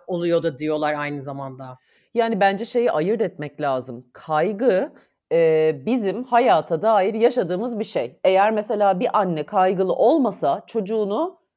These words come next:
Speaker 2: hayatta tutmak için, "Ay aman, e, uyandı mı, besleyeyim mi?" demez. Yani kaygı çok kötü bir şeydir ve asla hissedilmemesi gereken bir şeydir gibi bakmıyorum ben şahsen bu duruma.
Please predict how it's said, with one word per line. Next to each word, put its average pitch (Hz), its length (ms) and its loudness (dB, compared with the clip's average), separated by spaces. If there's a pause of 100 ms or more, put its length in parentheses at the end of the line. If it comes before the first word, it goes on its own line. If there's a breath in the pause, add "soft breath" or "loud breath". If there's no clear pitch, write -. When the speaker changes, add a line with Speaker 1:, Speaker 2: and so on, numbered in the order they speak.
Speaker 2:
hayatta 196 500 4
tutmak 220 380 -8
için, 226 340 -6
"Ay 196 200 2
aman, 220 500 0
e, 165 240 2
uyandı 196 500 4
mı, 220 160 0
besleyeyim 220 520 -2
mi?" 262 260 -4 (300 soft breath)
demez. 202 460 2
Yani 160 280 0
kaygı 185 600 2 (280 soft breath)
çok 240 280 0
kötü 190 220 -4
bir 254 60 -2
şeydir 180 420 -2
ve 170 60 2
asla 202 500 4
hissedilmemesi 180 840 -2
gereken 165 500 0
bir 165 40 -4
şeydir 165 600 0 (320)
gibi 190 220 -2
bakmıyorum 180 580 0
ben 190 160 0
şahsen 143 520 -4
bu 131 80 -8
duruma. 127 320 -8